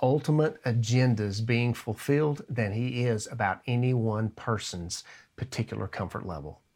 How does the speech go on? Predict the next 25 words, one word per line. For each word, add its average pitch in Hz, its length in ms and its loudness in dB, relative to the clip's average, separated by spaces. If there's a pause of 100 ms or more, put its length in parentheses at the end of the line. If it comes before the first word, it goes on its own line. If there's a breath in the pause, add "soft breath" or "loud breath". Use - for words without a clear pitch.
(460)
Mm. 190 240 4 (1500 loud breath)
If - 80 -4
you 160 60 8
don't 156 160 4
believe 143 220 4
that's 151 200 2
true, 170 380 2 (260 loud breath)
look 147 140 4
at 165 100 2
what 147 280 2 (500)
God 120 640 2 (640)
allowed 123 640 4
his 117 320 -2
only 156 440 2
son 131 600 2
to 123 160 -6
go 120 200 2
through 117 300 2
when 101 160 -2
he 101 80 -2
left 110 240 0
the 120 80 -4
glory 120 300 2
of 113 80 -2
heaven, 104 340 -2